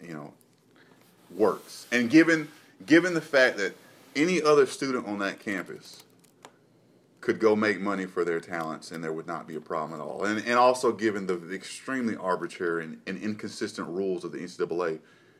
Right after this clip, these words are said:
there's n-, not now, less, less than there has ever been before, can you make a case for not compensating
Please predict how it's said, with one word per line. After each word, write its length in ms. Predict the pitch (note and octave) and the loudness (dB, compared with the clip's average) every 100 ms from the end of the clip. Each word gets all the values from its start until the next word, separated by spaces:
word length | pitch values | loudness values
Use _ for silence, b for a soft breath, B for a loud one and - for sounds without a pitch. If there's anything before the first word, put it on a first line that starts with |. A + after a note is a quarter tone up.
| b b | b b
there's 300 | F2 A2+ A2+ | 2 4 4
n-, 360 | A#2 F#2+ F#2 E2+ | 0 -10 -14 -12
not 400 | G2+ G#2+ A#2+ C3 A2 | -6 0 0 0 -4
now, 580 | A2 G#2 F2 D#2 D#2 - _ _ _ _ _ _ | -2 -2 -2 -6 -12 -18 _ _ _ _ _ _
less, 640 | F2+ G2+ A#2 A#2+ - - _ - | -2 4 6 4 -6 -14 _ -16
less 360 | F#2 G#2 A#2 A2+ | -2 2 2 0
than 200 | G#2 F#2+ | -8 -2
there 160 | F#2 | 0
has 120 | F2+ E2 | 0 -2
ever 180 | G2 | -2
been 180 | F#2 F2+ | -2 -6
before, 520 | E2+ - F#2 D#2 C2+ - b b b b | -10 -6 -4 -2 -6 -12 b b b b
can 180 | - F#2 | -10 -8
you 120 | F#2 | -6
make 220 | F#2 F2 | -4 -6
a 60 | F2 | -8
case 680 | - - D2+ B1 - - - b b b | -10 -4 -4 -6 -14 -16 -18 b b b
for 160 | _ F2+ | _ -8
not 240 | F2 E2 | -6 -6
compensating 720 | - E2+ D#2+ D#2+ E2 D#2+ D#2 | -8 -12 -12 -12 -10 -10 -12